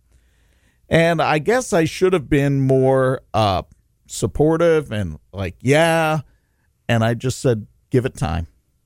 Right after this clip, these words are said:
Because unfortunately, um, and, and this has been the issue all season long with this team,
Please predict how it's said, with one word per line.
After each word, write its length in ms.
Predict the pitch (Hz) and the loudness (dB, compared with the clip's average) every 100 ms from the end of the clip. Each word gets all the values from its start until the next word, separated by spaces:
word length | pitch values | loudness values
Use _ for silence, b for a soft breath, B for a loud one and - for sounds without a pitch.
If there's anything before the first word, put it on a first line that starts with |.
| _ _ _ _ 135 | _ _ _ _ -6
Because 880 | 123 127 160 135 127 120 - - - - _ - | -2 0 2 2 2 -2 -6 -12 -16 -20 _ -2
unfortunately, 880 | 139 151 285 311 196 165 156 170 - _ | -2 0 -2 -2 0 0 0 -4 -8 _
um, 560 | 120 123 120 117 120 - _ | 0 2 2 0 -4 -8 _
and, 260 | 143 139 131 | -2 0 0
and 240 | 127 127 | 0 0
this 180 | 135 - | 0 0
has 120 | 135 | -2
been 200 | 131 127 | 0 2
the 180 | 123 113 | 2 2
issue 340 | 113 131 123 - | 0 0 -2 0
all 200 | 107 110 | 0 0
season 420 | - 123 120 113 | -2 0 2 2
long 320 | 131 240 170 | 2 2 0
with 140 | 117 120 | 0 0
this 240 | 123 - | 0 -2
team, 440 | 196 220 131 147 | -2 -2 -2 -4